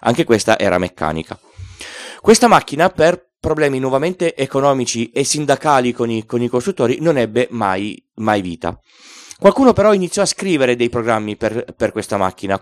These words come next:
qualcuno di importantissimo di cui parleremo dopodomani. La macchina analitica venne poi costruita con Babbage ancora in vita dagli S-,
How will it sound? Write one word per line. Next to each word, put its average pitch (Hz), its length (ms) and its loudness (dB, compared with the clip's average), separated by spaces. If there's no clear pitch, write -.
qualcuno 165 400 2
di 131 100 -2
importantissimo 120 840 -2
di 170 80 2
cui 170 180 -2
parleremo 135 480 0
dopodomani. 92 720 -4
La - 100 -2
macchina 202 380 4
analitica 131 480 0
venne 139 240 -2
poi 147 360 0
costruita 143 600 0
con 127 160 -2
Babbage 139 340 -2
ancora 131 600 -2
in 160 160 -4
vita 143 360 0
dagli 135 300 2
S-, - 100 0